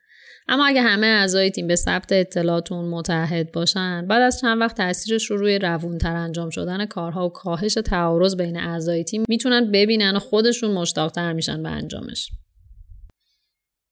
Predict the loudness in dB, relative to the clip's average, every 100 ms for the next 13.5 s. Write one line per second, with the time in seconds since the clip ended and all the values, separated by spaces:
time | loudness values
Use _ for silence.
0 | _ _ _ _ _ _ _ -4 -2 0
1 | 2 2 2 2 2 0 0 0 2 2
2 | 2 2 2 2 0 0 0 0 0 0
3 | 0 0 0 0 0 0 0 0 0 0
4 | 0 -2 -4 -2 -2 -4 -6 -12 -18 _
5 | _ _ _ _ -2 0 2 2 2 2
6 | 2 2 2 -2 -2 -2 0 0 0 0
7 | 2 2 0 0 -2 -4 -4 -4 -2 0
8 | 0 -2 -2 -2 0 0 0 -2 -2 -2
9 | 2 4 2 2 2 2 2 0 0 0
10 | 0 2 2 2 0 2 0 -2 -6 -18
11 | _ 2 4 4 4 2 4 2 2 0
12 | 0 0 0 -2 0 0 -2 -2 -2 -2
13 | 0 0 0 2